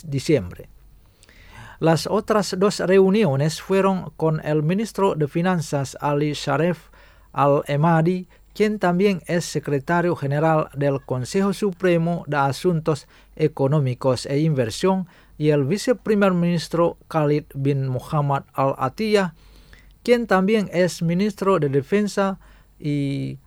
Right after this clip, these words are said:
almuerza con el secretario general del Ministerio de Asuntos Exteriores.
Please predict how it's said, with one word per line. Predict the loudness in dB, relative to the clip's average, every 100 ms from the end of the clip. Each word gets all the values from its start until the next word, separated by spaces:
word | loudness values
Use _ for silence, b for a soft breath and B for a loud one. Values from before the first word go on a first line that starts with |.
| _ -8
almuerza | -4 -2 0 0 0 -2 -4 -2 0 -2 -2
con | -2 0
el | -2 -4
secretario | -6 -2 -2 0 0 2
general | 0 2 4 2 0
del | 0 0
Ministerio | -2 -2 0 2 2
de | 0
Asuntos | -2 -2 -4 -4 -4 -4 -4
Exteriores. | -8 -2 0 2 2 0 -8 -16